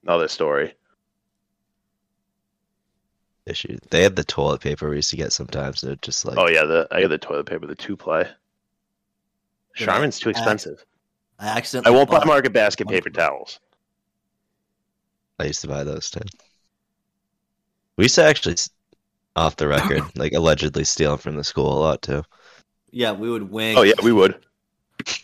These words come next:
Speaker 3: Dude.
Speaker 1: We literally sent
Speaker 2: Allegedly.
Speaker 1: Is
Speaker 3: No,
Speaker 1: this
Speaker 3: we
Speaker 1: for,
Speaker 3: didn't send
Speaker 1: like,
Speaker 3: anybody, bro, Sharp. We didn't send
Speaker 1: <laughs>
Speaker 3: anybody doing
Speaker 1: Cut this out,
Speaker 3: anything.
Speaker 1: cut this out, cut this out, cut this out.
Speaker 3: Fuck, dude. All right, I can cut
Speaker 1: Sorry.
Speaker 3: this. All right, come back in.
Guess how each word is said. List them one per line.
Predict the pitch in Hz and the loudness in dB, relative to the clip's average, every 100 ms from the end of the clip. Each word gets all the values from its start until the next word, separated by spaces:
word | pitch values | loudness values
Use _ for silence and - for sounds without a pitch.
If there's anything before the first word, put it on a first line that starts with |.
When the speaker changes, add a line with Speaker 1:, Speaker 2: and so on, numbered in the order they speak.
| - | -8
Speaker 3:
Dude. | 127 110 - _ - | -8 -8 -14 _ 2
Speaker 1:
We | 123 185 151 | 4 4 4
literally | 170 208 202 160 | 4 6 4 2
sent | - 98 | 2 2
Speaker 2:
Allegedly. | 160 104 78 - _ _ _ _ _ _ _ - | 2 -2 -10 -12 _ _ _ _ _ _ _ 0
Speaker 1:
Is | 120 | 2
Speaker 3:
No, | 147 | 2
Speaker 1:
this | 135 | 0
Speaker 3:
we | |
Speaker 1:
for, | 131 | -2
Speaker 3:
didn't | 170 - | -2 -2
send | 175 175 | 0 2
Speaker 1:
like, | 175 | 2
Speaker 3:
anybody, | 147 113 98 - - | 0 -2 -4 -16 -14
bro, | - 101 - - | -8 -6 -8 -10
Sharp. | - 110 151 - - | -4 0 0 -4 -14
We | 104 123 | -4 0
didn't | - | 2
send | 151 139 | 0 -2
Speaker 1:
<laughs> | |
Speaker 3:
anybody | 143 - - 123 | -2 -2 0 0
doing | - 113 123 | 0 0 0
Speaker 1:
Cut | - | 2
this | 156 - | 2 4
out, | |
Speaker 3:
anything. | 123 - | 2 2
Speaker 1:
cut | 143 | 2
this | 160 180 | 4 4
out, | 107 - | 4 0
cut | 131 | -4
this | 147 156 | 0 2
out, | 110 - | 2 0
cut | - | -6
this | - - | -4 0
out. | 113 - - _ _ _ | 0 -2 -14 _ _ _
Speaker 3:
Fuck, | - 202 - - | -4 -4 -4 -12
dude. | 110 98 - _ _ - | -12 -12 -18 _ _ -12
All | 127 | -10
right, | 113 104 | -8 -6
I | 107 | -4
can | 165 117 | -4 -4
cut | 120 104 | 0 4
Speaker 1:
Sorry. | 127 107 | 6 6
Speaker 3:
this. | 95 | 4
All | 123 | 0
right, | - | -4
come | 156 | 0
back | 156 - | 0 2
in. | 110 | 0